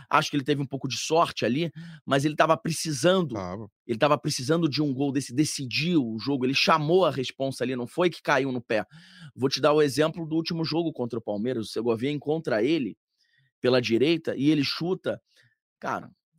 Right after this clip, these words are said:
Speaker 1: aquele chute dele é pra dar um, né, um porradão, um chute
Speaker 2: Uhum.
Speaker 1: forte, ele, ele dá um chute e o
Speaker 2: É.
Speaker 1: Everton, ele defende sem,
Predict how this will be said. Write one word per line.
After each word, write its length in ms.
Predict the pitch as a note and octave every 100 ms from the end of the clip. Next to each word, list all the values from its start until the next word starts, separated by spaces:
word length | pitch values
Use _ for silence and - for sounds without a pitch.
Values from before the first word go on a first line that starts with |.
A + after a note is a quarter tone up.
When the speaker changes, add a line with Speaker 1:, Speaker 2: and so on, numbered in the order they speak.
| _
Speaker 1:
aquele 160 | - C3
chute 320 | C3+ G#2+ -
dele 520 | G2 B2+ D#3 F#2+ D2 B2
é 80 | A2
pra 160 | F3+
dar 140 | F3+ A2+
um, 440 | C#3+ - - - _ _ -
né, 200 | A2+ B2
um 200 | F3+ D#3+
porradão, 600 | - F3+ D4 A#3 C3 D3+
um 160 | G2+ G2+
chute 260 | A#2+ D3
Speaker 2:
Uhum. 80 | G#2
Speaker 1:
forte, 400 | A2+ D#3 C#3+ -
ele, 140 | A#2+ D3 C#3
ele 160 | D3+
dá 100 | D#3
um 80 | F3+
chute 360 | G3 A#3 A3+ - _
e 100 | B3+
o 160 | G3+ F3
Speaker 2:
É. 60 | F3
Speaker 1:
Everton, 380 | E3+ F3 E3+ E3+
ele 120 | E3
defende 380 | D#3 D3+ D#3+ D#3+
sem, 200 | - E3